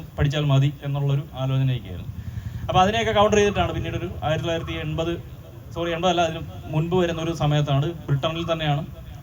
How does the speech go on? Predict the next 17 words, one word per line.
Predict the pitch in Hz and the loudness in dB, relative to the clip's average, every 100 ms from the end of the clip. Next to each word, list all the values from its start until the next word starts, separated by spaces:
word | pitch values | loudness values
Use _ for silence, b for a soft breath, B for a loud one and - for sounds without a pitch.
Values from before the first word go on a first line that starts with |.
| - - | -12 -6
പ്രത്യേകിച്ച് | 143 147 143 151 | 2 4 4 4
history | 143 139 160 | 4 4 4
from | 147 147 | 4 6
below | 143 143 | 8 6
എന്ന് | 147 | 6
പറഞ്ഞൊരു | 143 139 131 | 6 6 6
സങ്കല്പം | 131 127 127 131 - - | 4 2 0 0 -6 -6
ഉയർന്നു | 120 127 123 | -4 -2 0
വരുന്നു. | 120 117 127 | -2 -2 -2
തോം-, | 131 135 139 - | 2 2 2 0
ആ, | - - - - 113 113 - B B B B B - - - - - - - | -6 -6 -4 -4 -6 -6 -8 B B B B B -10 -10 -12 -10 -12 -10 -2
എറിക് | 135 - - - - - | -2 -2 -8 -10 -10 0
തോമസ്, | 151 151 - | 0 0 -4
ഉയ്, | - - - | -10 -8 -8
സോറി, | 113 - - - - - - - - - - - - - - - - - - - - - - - - - - 1077 - - - - - | -10 -10 -10 -12 -10 -12 -12 -10 -10 -10 -10 -12 -12 -12 -10 -10 -10 -10 -10 -10 -10 -10 -8 -8 -8 -10 -10 -10 -12 -12 -12 -10 -10
അല്ല, | - | -10
ഹോബ്സ്, | - 127 - | -12 -12 -12